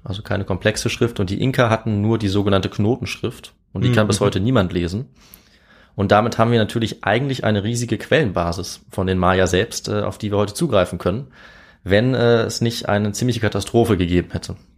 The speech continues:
Speaker 1: was die Forschung angeht oder aus Sicht der Forschung. Äh, wir hätten heute einen unschätzbaren Vorrat an Schriftquellen der Maya, wenn nicht ein spanischer Mönch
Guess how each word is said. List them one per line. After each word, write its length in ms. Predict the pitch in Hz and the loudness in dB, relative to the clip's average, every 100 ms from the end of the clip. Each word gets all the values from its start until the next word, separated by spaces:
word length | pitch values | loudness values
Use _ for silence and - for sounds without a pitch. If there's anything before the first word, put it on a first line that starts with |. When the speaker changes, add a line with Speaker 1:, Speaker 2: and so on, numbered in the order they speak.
| _ - | _ -10
Speaker 1:
was 180 | 92 - | -8 -8
die 100 | - | -8
Forschung 400 | - 95 95 90 | 0 0 0 -2
angeht 280 | - 98 90 | -2 0 -2
oder 160 | 90 | -2
aus 160 | 90 - | -4 -2
Sicht 340 | 98 - - | -4 -6 -10
der 80 | 90 | -8
Forschung. 540 | - 98 104 95 104 127 - - - - - | 0 2 2 0 -2 -6 -16 -20 -20 -20 -10
Äh, 360 | 107 95 98 92 | -2 0 2 2
wir 80 | |
hätten 160 | 110 113 | 0 2
heute 320 | 107 107 107 | 2 4 2
einen 200 | 101 98 | 2 0
unschätzbaren 720 | - 131 156 131 120 - 104 95 | -2 -2 0 0 -2 -2 -2 -2
Vorrat 360 | - 117 139 | 0 0 0
an 120 | 101 | -4
Schriftquellen 560 | 98 127 - - - 95 | -6 -6 -6 -6 -2 0
der 100 | 92 | 0
Maya, 380 | 90 104 110 92 | 2 2 2 0
wenn 160 | 107 | 0
nicht 320 | 120 120 - - | 0 -4 -6 -2
ein 180 | 113 | 0
spanischer 480 | 131 - 107 113 - | 0 0 0 0 -2
Mönch 480 | 95 101 170 - _ | -2 -4 -6 -12 _